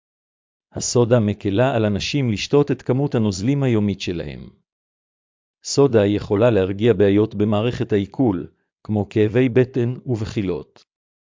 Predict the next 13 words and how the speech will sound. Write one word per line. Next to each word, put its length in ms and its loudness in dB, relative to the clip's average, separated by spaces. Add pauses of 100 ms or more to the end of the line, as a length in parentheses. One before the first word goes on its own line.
(580)
הסודה 440 2
מאפשרת 600 -2
איזון 340 -4
של 180 -2
רמת 300 0
הסוכר 460 0
בדם, 520 -4 (400)
בזכות 380 -4
החלפה 460 0
של 180 -2
המשקאות 560 0
הממותקים 640 -4
בסודה. 500 -4